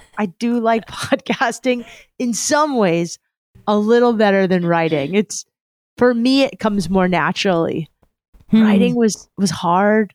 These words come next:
Speaker 1: The
Speaker 2: Yeah.
Speaker 1: screen time was hard.
Speaker 2: Yeah.
Speaker 1: But there are these moments of just, like, pure bliss when I write. And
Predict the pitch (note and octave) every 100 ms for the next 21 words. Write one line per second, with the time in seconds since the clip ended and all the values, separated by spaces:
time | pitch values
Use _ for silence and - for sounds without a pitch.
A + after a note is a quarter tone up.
0 | _ G3 G3+ G3+ G3 G#3+ G3+ G#3 G#3 G#3
1 | F3 G3 G#3 G#3 F3+ F#3+ F#3+ D3+ _ _
2 | _ - G3 G3 G3 F#3+ F#3+ F3+ - F3
3 | F#3 G3+ G3+ F3 F3 - E3 - F3 D#3+
4 | E3+ D#3+ - - F#3 F3 E3 D#3+ D#3+ D#3+
5 | - - _ - F3 E3 D#3+ D#3 C#3+ -
6 | _ E3+ E3+